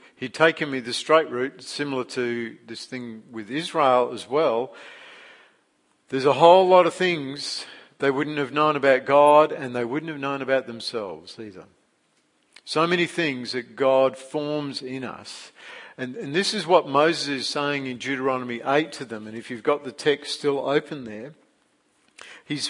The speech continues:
he's saying to them, "Remember God's leadership." That's the overarching thing that he's doing here. It's like,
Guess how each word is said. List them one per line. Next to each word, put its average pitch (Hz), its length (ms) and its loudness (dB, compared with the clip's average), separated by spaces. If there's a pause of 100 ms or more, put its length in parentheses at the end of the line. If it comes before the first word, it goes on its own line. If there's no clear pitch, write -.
(120)
he's 147 380 -4
saying 180 480 -2
to 147 140 -10
them, 113 380 -12 (720)
"Remember 190 800 2
God's 165 680 2
leadership." 135 800 -2 (1040)
That's 170 260 2
the 165 180 8
overarching 147 760 4
thing 127 320 -8
that 117 120 -4
he's 117 240 -8
doing 127 320 -8
here. 110 120 -10
It's 104 120 -12
like, 123 160 -12